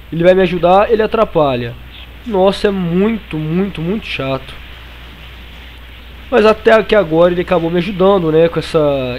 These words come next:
o cara tava me matando, ele acabando com... Sei lá, com minha mente, sei lá. Ele acabou dando um tiro no cara lá, o cara parou de fazer o que tava fazendo. Uh, tomei um ventão aqui. Esse aqui é fácil, é só você pular e manter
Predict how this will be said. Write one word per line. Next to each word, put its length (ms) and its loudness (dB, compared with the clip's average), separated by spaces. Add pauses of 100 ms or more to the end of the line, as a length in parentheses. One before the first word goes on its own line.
(380)
o 20 -18
cara 240 0
tava 160 0
me 100 -2
matando, 600 -2
ele 100 -2
acabando 400 -2
com... 320 -4 (880)
Sei 180 -6
lá, 120 2
com 100 -10
minha 140 0
mente, 500 -4
sei 160 -6
lá. 220 2
Ele 80 -2
acabou 260 -2
dando 160 -2
um 80 -6
tiro 380 -4
no 100 -4
cara 240 0
lá, 140 2
o 40 0
cara 200 -4
parou 340 -2
de 60 -8
fazer 140 -8
o 20 -8
que 80 -14
tava 100 -2
fazendo. 400 -2
Uh, 320 -6 (240)
tomei 240 -6
um 420 -10
ventão 460 -8
aqui. 260 -14 (1000)
Esse 180 -8
aqui 120 -2
é 60 2
fácil, 440 -2
é 20 -8
só 100 -6
você 220 -8
pular 360 0
e 40 0
manter 400 -4